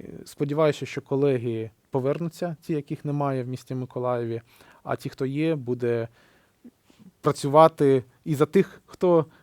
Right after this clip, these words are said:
кого немає, і за себе. Кворуму не буде. Вважаю, також це і питання деякої безпеки, тому що, ну, збирати таку кількість депутатів, це теж,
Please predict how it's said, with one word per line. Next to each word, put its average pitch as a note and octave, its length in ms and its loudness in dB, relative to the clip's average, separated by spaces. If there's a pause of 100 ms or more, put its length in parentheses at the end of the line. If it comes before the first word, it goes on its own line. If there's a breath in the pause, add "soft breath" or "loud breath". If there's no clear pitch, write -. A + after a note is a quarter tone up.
(140 soft breath)
кого E3 260 6
немає, D#3+ 560 4
і D3+ 80 -2
за B2+ 120 -6
себе. G#2 400 -10 (380)
Кворуму F3 300 2
не D#3+ 100 0
буде. E3 420 0 (600 loud breath)
Вважаю, C#3 800 4
також - 300 -6
це C3 160 -2
і B2 40 0
питання B2+ 800 -4
деякої C3+ 500 2
безпеки, D#3+ 520 -4
тому C3 240 -6
що, - 180 -10
ну, B2 240 -8
збирати B2 640 -2
таку A#2+ 220 -8
кількість A#2 360 -10
депутатів, A#2+ 480 -10
це - 100 -14
теж, - 460 -4